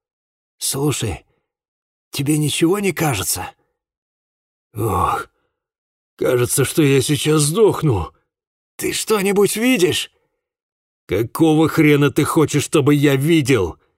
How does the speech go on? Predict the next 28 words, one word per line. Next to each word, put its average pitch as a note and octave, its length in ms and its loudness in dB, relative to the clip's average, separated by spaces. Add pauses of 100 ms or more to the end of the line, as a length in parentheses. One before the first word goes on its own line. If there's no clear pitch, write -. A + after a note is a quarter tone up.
(240)
Ставлю E3+ 480 2
свои E3+ 380 4
яйца, D3+ 400 2
что - 200 0
эти C#3 200 0
выродки D#3 520 2
и D3+ 100 4
на D3+ 120 2
мёртвых D#3 520 0
не C#3 100 2
дадут A#2+ 340 0
взглянуть». G2+ 720 -2 (840)
«Ну G2+ 180 -8
что, A2+ 460 -6 (800)
начнём E3+ 640 0
или A#2+ 240 -4
дождёмся C3 600 0
наступления C#3 640 0
ночи?» D#3 480 -2 (1040)
«Ночью F#2+ 520 -4
будет F#2+ 340 -4
ещё G2+ 340 -4
хуже. D2+ 640 -8 (640)
Да D#2 120 -6
и G#2+ 100 0
чего C#3+ 320 2
время G#2+ 440 0
терять?» D#2+ 580 -6